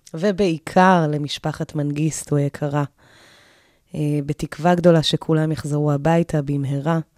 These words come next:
את השיר הלחין דוד מעיין היקר, ועיבוד וליווי פסנתר חי בר דוד. תודה ענקית לשניהם. רגע לפני שאני אשמיע אותו, אני רוצה להגיד לך, גילי, תודה רבה שהגעת.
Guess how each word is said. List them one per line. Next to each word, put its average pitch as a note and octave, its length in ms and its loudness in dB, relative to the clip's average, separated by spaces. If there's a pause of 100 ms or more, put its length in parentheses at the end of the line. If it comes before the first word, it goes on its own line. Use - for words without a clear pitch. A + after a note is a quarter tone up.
(320)
את F3 100 -6
השיר F#3+ 280 2
הלחין F3+ 340 0
דוד D#3+ 300 2
מעיין D#3+ 420 2
היקר, D#3 640 0 (300)
ועיבוד D3 1400 -4
וליווי D3+ 380 -2
פסנתר D3+ 680 0 (480)
חי D#3 420 2
בר D3+ 220 2
דוד. D3 500 0 (540)
תודה D#3+ 260 2
ענקית D3+ 340 -2
לשניהם. D#3+ 600 0 (300)
רגע F3+ 200 2
לפני F#3 240 0
שאני E3 300 2
אשמיע F3 300 2
אותו, D#3+ 180 2
אני D3+ 100 2
רוצה C#3+ 260 -2
להגיד D#3 320 -4
לך, - 280 -4
גילי, D3+ 300 2
תודה E3 420 0 (200)
רבה D3+ 280 -2
שהגעת. D3+ 560 -4